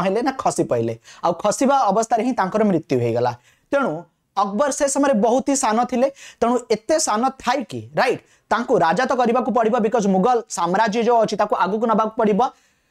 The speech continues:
ତେଣୁ at, at a very small age of just, uh, fourteen year,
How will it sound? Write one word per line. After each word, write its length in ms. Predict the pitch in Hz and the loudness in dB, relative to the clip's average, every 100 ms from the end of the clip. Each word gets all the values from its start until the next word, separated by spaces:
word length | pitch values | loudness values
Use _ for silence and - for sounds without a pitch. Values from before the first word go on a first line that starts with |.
| _ _ _ _ - | _ _ _ _ -2
ତେଣୁ 160 | 277 302 - _ - | 0 0 -4 _ -4
at, 80 | 226 214 - - | -4 -6 -14 -2
at 140 | 262 240 | -2 0
a 120 | 240 | 2
very 240 | 240 320 | 2 2
small 360 | 359 247 233 262 277 | 0 2 2 2 0
age 220 | 233 226 233 | 2 2 2
of 120 | 240 | 0
just, 220 | 190 277 - _ | 0 -2 -4 _
uh, 260 | 202 196 196 196 202 | 2 4 2 -2 -2
fourteen 360 | 226 247 339 320 - | -2 0 0 -2 0
year, 180 | 233 | 0